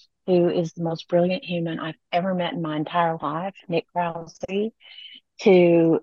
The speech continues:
head up the development of it. He's also an actor. He's actually been in some pretty Oscar-winning movies alongside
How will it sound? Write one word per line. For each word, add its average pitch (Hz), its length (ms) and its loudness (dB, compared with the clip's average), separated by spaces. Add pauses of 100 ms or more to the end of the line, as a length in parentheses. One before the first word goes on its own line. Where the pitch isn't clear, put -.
head 185 220 6
up 175 120 2
the 175 60 -6
development 175 500 2
of 185 120 0
it. 220 100 0
He's 175 240 0
also 156 300 -4
an 156 80 -8
actor. 151 400 -8 (440)
He's 160 220 -2
actually 160 400 -6 (100)
been 156 220 -12
in 185 100 -10
some 185 380 -8
pretty 185 340 -2
Oscar-winning 180 680 -4
movies 190 360 -4 (120)
alongside 190 640 -4